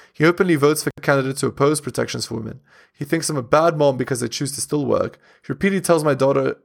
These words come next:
uh, that she should be my only job. It's so baffling to me where this is coming from.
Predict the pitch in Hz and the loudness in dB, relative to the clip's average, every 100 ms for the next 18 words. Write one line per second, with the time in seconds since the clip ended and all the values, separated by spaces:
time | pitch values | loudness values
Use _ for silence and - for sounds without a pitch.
0 | _ 62 58 - - _ - 117 - 160 | _ 0 2 0 -6 _ -6 -6 -4 -4
1 | 143 131 123 117 117 117 117 107 101 - | -4 -4 -2 0 0 -2 -4 -2 -2 -2
2 | - _ - - - - 175 151 143 170 | -10 _ -20 -20 -12 -2 0 2 2 2
3 | 165 139 127 117 - 117 120 127 120 - | -2 -2 -2 -2 -4 -2 0 0 -4 -2
4 | 143 123 - | -2 -2 -4